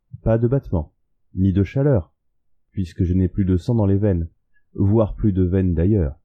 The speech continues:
Ma chaleur corporelle augmente toutefois, lorsque je me régénère ou quand je mute.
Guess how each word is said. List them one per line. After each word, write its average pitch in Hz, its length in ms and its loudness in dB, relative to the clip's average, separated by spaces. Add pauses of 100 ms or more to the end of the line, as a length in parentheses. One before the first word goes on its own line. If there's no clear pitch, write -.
(1500)
Ma 95 160 -2
chaleur 117 340 -2
corporelle 110 540 0
augmente 98 360 0
toutefois, 123 520 -4 (800)
lorsque 98 600 0
je 101 120 0
me 104 180 2
régénère 104 500 0
ou 98 80 0
quand 98 200 -2
je 98 120 2
mute. 95 400 -2